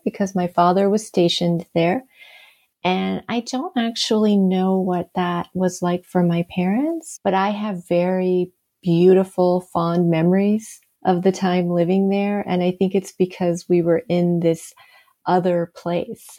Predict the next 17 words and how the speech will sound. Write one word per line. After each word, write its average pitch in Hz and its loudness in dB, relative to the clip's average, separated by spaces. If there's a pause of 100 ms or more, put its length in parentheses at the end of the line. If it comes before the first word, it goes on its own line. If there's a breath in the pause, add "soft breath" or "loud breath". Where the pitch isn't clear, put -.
(120)
And 151 0 (280)
so 202 2
it's 190 0
the 190 0
memories 208 0
of 190 -4
coming 180 0
to 175 0
the 170 2
U 170 0
S 175 -6
where 170 -4
I 165 -4 (140)
first - 0 (160)
remember 165 2 (260)
experiencing 165 -2
racism - -8